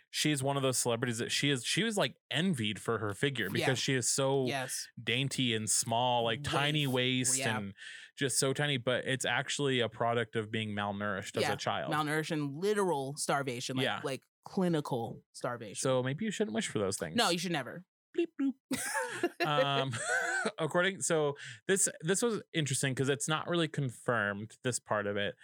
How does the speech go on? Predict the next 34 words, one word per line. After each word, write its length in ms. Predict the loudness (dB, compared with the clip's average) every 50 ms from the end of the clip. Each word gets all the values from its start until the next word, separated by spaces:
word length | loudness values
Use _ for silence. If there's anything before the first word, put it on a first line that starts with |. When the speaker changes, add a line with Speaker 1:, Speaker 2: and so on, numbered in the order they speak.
| -20 -20 -20 -20 _ _ 0
Speaker 1:
but, 380 | 0 2 2 2 2 0 -2 -6 _ -4
uh, 120 | -2 -2 -2
according 340 | 0 0 0 0 0 0 -2
to 100 | -2 -2
legend, 480 | 2 2 2 2 2 0 0 0 0
the 100 | -2 -4
teenage 540 | -4 -4 -4 -2 0 0 0 0 -2 -4 -6
Hepburn 640 | -4 -2 -2 -2 -2 -2 -2 0 0 0 -2 -2 -6 -8 _ _ _ _ _
did 140 | -2 0 0
what 100 | 0 0
Speaker 2:
Okay. 80 | -2 0
Speaker 1:
she 160 | 0 0 -2
could 260 | 0 -2 -2 -2 -2
to 140 | -4 -6 -4
support 400 | -2 -2 -2 -2 -2 -4 -4 -2
the 80 | -2 -2
resistance. 680 | -2 -2 -2 -4 -4 -4 -6 -8 -10 -6 -6 -8 -8 -8 _ _ _ -4
Speaker 2:
Okay. 100 | -2 0
Speaker 1:
That 180 | 2 2 2 2
is 140 | 0 -2 -2
a 60 | -6
fact. 420 | -8 -8 -10 -10 -12 -14 _ -20 _ _ _ _ _
But 300 | 0 2 2 0 -4 -10 _ _ -4
Speaker 2:
Okay. 180 | -4 -2 -4 -6 -8 -14 -12 -4
Speaker 1:
during 240 | -2 0 0 2 2
her 120 | 2 0 0
screen 300 | 0 0 0 0 0 2
test 200 | 0 0 0 0
for 80 | 0
Roman 300 | 0 0 0 0 -2 -4
Holiday, 600 | -4 -2 0 2 2 4 2 2 2 0 0 0
she 220 | -2 -2 -2 -2 0
recalled 440 | 0 -2 -2 0 0 0 0 0
performing, 500 | 0 -2 -2 0 -2 -2 -2 -2 -4 -6